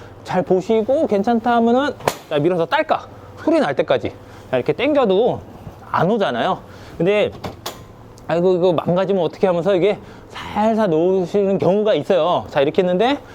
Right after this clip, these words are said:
차량 바로 주행을 딱 누르잖아요. 그럼 이게 붕 하면서 이게 쭉 뒤로 넘어가는 거예요. 어, 이렇게 넘어가면은, 어, 뒤에서 막 아마 빵빵 대면서 "이거 야, 넘어갔으니까 빨리 세워서 이게 다시."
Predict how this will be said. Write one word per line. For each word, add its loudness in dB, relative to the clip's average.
차량 2
바로 2
주행을 2
딱 2
누르잖아요. 2
그럼 2
이게 2
붕 4
하면서 2
이게 2
쭉 2
뒤로 2
넘어가는 2
거예요. 2
어, 0
이렇게 2
넘어가면은, 0
어, 0
뒤에서 0
막 0
아마 2
빵빵 2
대면서 0
"이거 2
야, 2
넘어갔으니까 2
빨리 0
세워서 2
이게 0
다시." -6